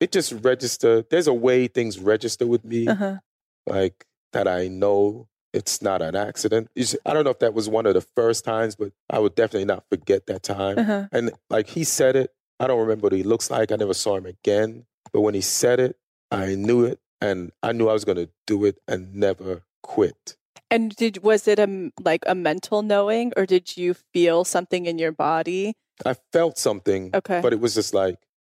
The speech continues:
Speaker 1: it wasn't like, y-, you know how I'm even keeled?
Speaker 2: Mm-hmm.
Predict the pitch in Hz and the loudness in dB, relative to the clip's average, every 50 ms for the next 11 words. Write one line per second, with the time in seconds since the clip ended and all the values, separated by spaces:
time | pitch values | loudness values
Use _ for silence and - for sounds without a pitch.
0 | _ _ _ _ _ _ _ _ - 117 120 131 117 - 104 - 107 101 101 95 | _ _ _ _ _ _ _ _ 0 0 0 0 -2 -2 -4 -2 0 0 0 0
1 | 92 - _ _ _ _ _ _ _ _ _ _ _ _ 131 - - _ 147 165 | -2 -6 _ _ _ _ _ _ _ _ _ _ _ _ -8 -8 -4 _ 2 2
2 | 165 151 131 120 117 117 110 98 - _ 120 131 139 123 127 123 113 - - 131 | 4 2 2 0 0 -2 -4 -4 -10 _ -2 0 0 0 -2 -6 -6 -2 2 2
3 | 131 131 127 127 127 - 214 190 208 185 180 180 | 4 4 2 2 0 0 0 0 -2 -4 -6 -8